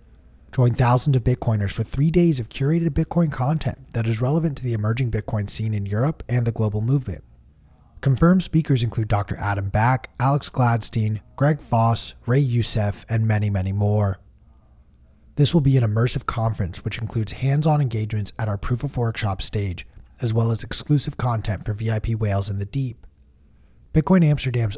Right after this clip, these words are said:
exclamation point will be a massive Bitcoin party and music festival that you won't want to miss.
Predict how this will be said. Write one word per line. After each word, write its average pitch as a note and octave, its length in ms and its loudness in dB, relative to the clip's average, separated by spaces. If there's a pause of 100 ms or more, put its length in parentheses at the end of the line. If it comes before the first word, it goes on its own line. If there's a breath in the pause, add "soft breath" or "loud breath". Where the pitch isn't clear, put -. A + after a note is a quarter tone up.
exclamation C3+ 600 0
point G#2+ 260 -2
will A#2 100 -2
be B2 120 -2
a A2+ 60 0
massive A#2 560 0
Bitcoin A2+ 340 0
party G#2 320 0
and G2+ 140 -2
music A#2 260 -2
festival G#2 440 -2
that A2 160 -4
you A2+ 120 -4
won't A2+ 340 -2
want G#2+ 200 0
to - 20 -2
miss. G#2 460 -4